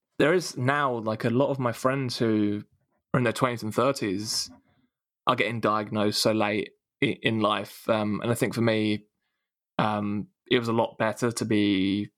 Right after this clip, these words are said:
like, diagnosed younger, because I have friends now that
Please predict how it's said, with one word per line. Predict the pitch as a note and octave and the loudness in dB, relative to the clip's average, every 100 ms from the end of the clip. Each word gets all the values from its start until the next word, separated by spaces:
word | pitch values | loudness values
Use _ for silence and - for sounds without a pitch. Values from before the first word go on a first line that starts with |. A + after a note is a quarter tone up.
| _ _ - | _ _ -2
like, | G#2+ - _ D3 - | -2 -6 _ -10 0
diagnosed | A2 A2+ A2+ A#2 A#2+ B2 | 0 0 -2 -2 0 0
younger, | A#2 A2+ A#2 | 0 0 0
because | A#2 A2 G#2+ G#2 | 0 0 0 0
I | G#2+ | 0
have | A2+ - | -2 -2
friends | B2 G#2+ G2+ | -4 -2 -2
now | A2+ G#2+ G2+ | 0 0 0
that | G2+ G#2 G3 | 0 0 -2